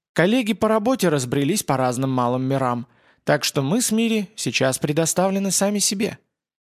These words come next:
Клементина не станет входить в дворец Голд, так как это будет означать отказ от родных и сородичей в Титардо.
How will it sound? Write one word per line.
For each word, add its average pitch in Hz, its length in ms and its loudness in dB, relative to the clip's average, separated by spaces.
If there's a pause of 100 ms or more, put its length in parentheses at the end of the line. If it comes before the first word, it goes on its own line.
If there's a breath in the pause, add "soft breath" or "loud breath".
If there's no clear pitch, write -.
(520)
Клементина 180 500 0
не 220 160 0
станет 123 460 -2
входить 131 400 -2
в 120 60 -10
дворец 127 420 -2
Голд, 147 440 -2
так 131 220 -2
как 135 180 -2
это 185 200 2
будет 151 300 -2
означать 135 440 -2
отказ 135 400 -2
от 123 120 -8
родных 135 420 -2
и - 100 -2
сородичей 127 540 0
в - 80 -8
Титардо. 127 560 -6